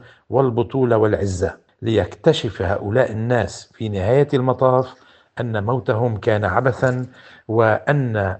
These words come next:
آلامهم ذهبت سدى، وأن ما يعتبرونه نضالًا أودى بهم إلى البؤس واليأس. نقول ذلك لندعو أهل الممانعة إلى التبصر والتبحر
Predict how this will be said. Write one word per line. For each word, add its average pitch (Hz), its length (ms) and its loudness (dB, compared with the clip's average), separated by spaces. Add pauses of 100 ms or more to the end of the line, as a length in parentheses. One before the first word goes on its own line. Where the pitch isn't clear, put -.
آلامهم 117 680 0
ذهبت 107 420 0
سدى، 123 420 -2 (420)
وأن 113 520 -2
ما 117 120 4
يعتبرونه 120 920 0
نضالًا 120 560 0 (380)
أودى 117 260 2
بهم 107 420 -2 (320)
إلى 113 140 0
البؤس 101 480 -6 (380)
واليأس. - 800 -4 (140)
نقول 147 440 2
ذلك 156 540 2 (120)
لندعو 131 640 0
أهل 131 420 0
الممانعة 92 760 -2 (380)
إلى 147 160 2
التبصر 117 800 -2 (100)
والتبحر 107 840 -2